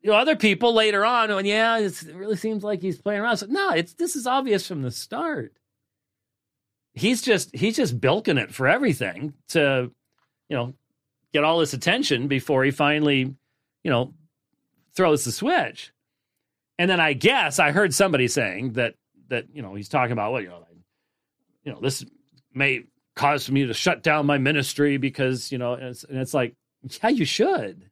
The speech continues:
You have no reason to be doing apologetics. And you don't seem,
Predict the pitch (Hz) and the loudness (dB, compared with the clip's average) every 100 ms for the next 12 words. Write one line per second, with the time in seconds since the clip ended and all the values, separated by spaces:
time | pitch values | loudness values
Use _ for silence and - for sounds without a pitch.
0 | _ _ _ _ _ _ _ 185 269 214 | _ _ _ _ _ _ _ 0 4 4
1 | 143 - _ _ - 139 123 127 117 113 | 2 -4 _ _ -2 0 0 0 0 0
2 | 107 127 98 95 92 120 175 160 139 - | -2 -2 -4 -6 -10 -10 -4 0 0 -2
3 | _ 156 220 269 262 170 | _ 0 2 4 2 0